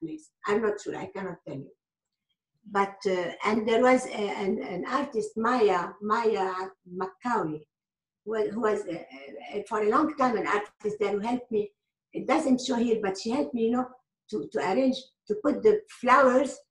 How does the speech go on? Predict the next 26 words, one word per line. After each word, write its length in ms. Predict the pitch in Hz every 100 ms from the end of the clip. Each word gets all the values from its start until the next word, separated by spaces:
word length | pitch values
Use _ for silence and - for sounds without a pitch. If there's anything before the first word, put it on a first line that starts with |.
| _ _ -
She 260 | - 226
wrapped 320 | 247 285 285 233
them 180 | 220
with, 200 | 214 190
like, 260 | 196 208 - 185
a, 280 | 170 - - 196
with 220 | 190 190
drapery, 640 | 202 262 285 427 165 151 - _ _ _ -
the, 140 | 185 -
the 100 | 190
pots 300 | 190 247 -
of 140 | - -
flowers. 480 | 208 190 170 156 -
She's 200 | 247 202
a 160 | 185
great 240 | 220 226 - 214
artist 400 | 202 - 170 -
there. 180 | 180 170 - _ _ _ _ _ _ _ _ _ -
Uh, 580 | 196 180 175 185 - 226
now 280 | 226 254 247 208
the 160 | 208
opening 500 | - - 269 262 247
was, 480 | 220 220 202 - 196
uh, 560 | 180 170 160 151 - -
was 220 | 190 190
fantastic. 680 | 202 196 196 185 - - 247